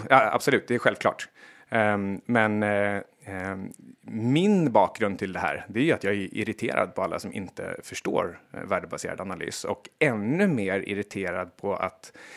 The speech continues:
det finns massa pajaser där ute som lurar in folk i, eh, i trendtrades som de inte behärskar.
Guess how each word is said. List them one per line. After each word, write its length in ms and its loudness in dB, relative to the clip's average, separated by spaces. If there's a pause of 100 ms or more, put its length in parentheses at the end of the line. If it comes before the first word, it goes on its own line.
(160)
det 100 -4
finns 340 -4
massa 560 -2 (140)
pajaser 400 0
där 100 -2
ute 320 -4
som 320 -6
lurar 720 0
in 320 2
folk 600 -2
i, 380 -8
eh, 240 -10
i 40 -10
trendtrades 1040 -2
som 180 -6
de 100 -2
inte 500 -4
behärskar. 560 -2